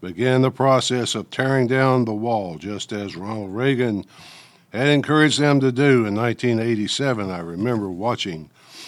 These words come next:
the wall come down on television as if it were yesterday. Another U S president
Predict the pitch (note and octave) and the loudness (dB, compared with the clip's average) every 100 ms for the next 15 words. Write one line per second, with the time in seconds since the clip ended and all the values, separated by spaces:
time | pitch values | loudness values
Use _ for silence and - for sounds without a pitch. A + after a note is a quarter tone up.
0 | - - _ - F#2+ A2 C3+ A#2+ A2 A#2 | -20 -20 _ -10 -6 0 2 0 -2 -4
1 | A2+ A2 B2 B2+ C3 C3+ C3+ D3+ C#3 A#2 | -2 0 0 2 2 2 2 2 2 0
2 | A#2 G#2+ G#2+ G#2 A2+ A2 G#2 F#2 F#2 G2 | -2 -4 -4 -4 -4 -6 -6 -8 -6 -6
3 | A#2+ - G2 F2+ E2+ D2+ E2 A2 C#3+ A2 | -6 -8 -10 -10 -12 -12 -6 -2 0 -2
4 | F2 F2 F#2 E2 - - G2+ F2 C#2 C#2 | -6 -8 -10 -10 -12 -10 -10 -10 -12 -16